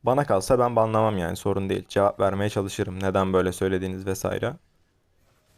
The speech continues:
Çok da sevmediğimin, yani sevmeyen kişilerin olduğunu sanmıyorum beni.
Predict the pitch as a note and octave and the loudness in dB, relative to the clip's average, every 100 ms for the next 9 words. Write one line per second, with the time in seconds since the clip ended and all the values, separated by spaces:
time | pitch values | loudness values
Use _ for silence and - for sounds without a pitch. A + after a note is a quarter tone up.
0 | _ _ - C3+ - - C3+ B2+ A2 G#2+ | _ _ -6 -4 -2 2 2 2 0 -2
1 | A2+ - - G#2 G2+ - - - - A2+ | -4 -6 -2 0 2 -2 -6 -4 2 2
2 | A2+ A2 A2 A2 - G2+ G#2 G#2 G2 F#2+ | 4 2 2 -2 -8 -2 -2 0 -2 -2
3 | A2+ - G2+ F#2 F2 F2 F2+ | -4 0 0 0 -4 -4 -8